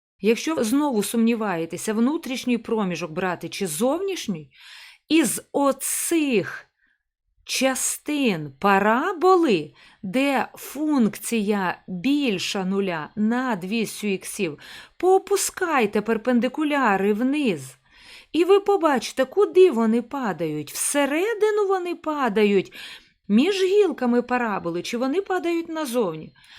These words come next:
Оскільки вони падають назовні, то треба брати проміжки, які ліворуч і праворуч від гілок цієї параболи на даному малюнку.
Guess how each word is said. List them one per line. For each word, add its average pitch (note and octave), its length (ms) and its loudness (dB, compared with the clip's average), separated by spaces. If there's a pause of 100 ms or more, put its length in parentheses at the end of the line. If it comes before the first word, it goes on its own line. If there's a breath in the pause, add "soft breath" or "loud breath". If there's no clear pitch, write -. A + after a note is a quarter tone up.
(180 loud breath)
Оскільки A3 500 0
вони G3+ 240 2
падають D#3+ 480 -4
назовні, C4 720 0
то F#3 200 -4
треба E3+ 460 -4
брати D#3+ 460 -6
проміжки, C#4+ 840 -4 (300 loud breath)
які G3+ 520 0
ліворуч G3 840 -2
і G#4+ 220 -2
праворуч A3+ 1080 0 (280 loud breath)
від F#3 220 2
гілок F#3+ 380 0
цієї E3+ 340 -4
параболи C4+ 640 -2
на F#3 160 -4
даному F3 440 -8
малюнку. D#3 640 -10